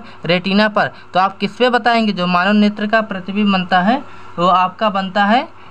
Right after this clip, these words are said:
रेटिना पर, यानी ग-, अ, आपका क्या हो जाएगा? घा ऑप्शन is the right।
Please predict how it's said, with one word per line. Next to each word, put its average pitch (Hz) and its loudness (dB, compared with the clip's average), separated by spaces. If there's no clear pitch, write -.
रेटिना 180 0
पर, 117 -4
यानी 185 2
ग-, 175 -4
अ, 160 0
आपका 165 -2
क्या 226 0
हो 214 2
जाएगा? 156 0
घा 185 2
ऑप्शन 190 -2
is 160 -8
the 185 2
right। 127 -2